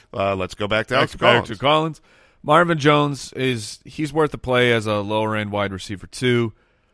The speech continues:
Speaker 1: What are you doing with D K Metcalf, Tyler Lockett?
Speaker 2: Uh, Tyler Lockett is a bench for me. Uh, I am treating, so Tyler Lockett is incredibly difficult because,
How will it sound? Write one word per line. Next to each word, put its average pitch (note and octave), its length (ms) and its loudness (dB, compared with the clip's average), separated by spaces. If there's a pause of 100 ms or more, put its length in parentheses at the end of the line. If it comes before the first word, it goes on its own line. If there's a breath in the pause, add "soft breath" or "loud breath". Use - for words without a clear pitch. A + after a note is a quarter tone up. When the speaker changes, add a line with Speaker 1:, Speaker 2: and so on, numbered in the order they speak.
(120)
Speaker 1:
What A2 140 -4
are C3 40 -4
you C#3 60 -4
doing C3 180 -2
with A#2 140 -4
D A#2 100 -6
K A2+ 140 -6
Metcalf, G2+ 340 -6
Tyler F2 280 -6
Lockett? E2 360 -10 (300)
Speaker 2:
Uh, A2 280 0
Tyler B2+ 380 2
Lockett B2 460 0
is A2 240 -4
a G2 40 -8
bench G#2 520 -6 (120)
for - 160 -10
me. G#2 360 -4 (420)
Uh, F#2 560 -6 (680)
I B2+ 140 2
am C3+ 140 0
treating, F3 580 -4
so B2+ 260 -2 (1500)
Tyler F3 300 2
Lockett E3+ 380 2
is C3+ 100 -2
incredibly C3+ 520 -2
difficult G2 680 -6
because, G#2 720 -4